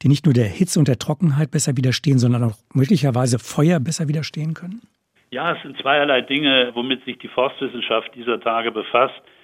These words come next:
Speaker 2: Das sind tatsächlich die Suche nach Baumarten oder durchaus auch genetischen Herkünften von Baumarten, die tatsächlich mit längeren Trockenzeiten zurechtkommen, auch mit dem,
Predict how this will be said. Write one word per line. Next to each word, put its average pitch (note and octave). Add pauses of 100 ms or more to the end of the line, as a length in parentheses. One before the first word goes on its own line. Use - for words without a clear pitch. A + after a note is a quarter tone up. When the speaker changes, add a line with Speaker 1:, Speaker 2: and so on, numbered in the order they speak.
(280)
Speaker 2:
Das A#2
sind C3+
tatsächlich B2+
die G#2+
Suche C3+ (400)
nach A#2+
Baumarten C3 (220)
oder A#2
durchaus A#2+
auch -
genetischen B2
Herkünften B2+
von A2+ (140)
Baumarten, A#2+ (560)
die B2+
tatsächlich C3+
mit A#2+
längeren A#2
Trockenzeiten A2
zurechtkommen, B2
auch G#2+
mit G#2+
dem, G#2+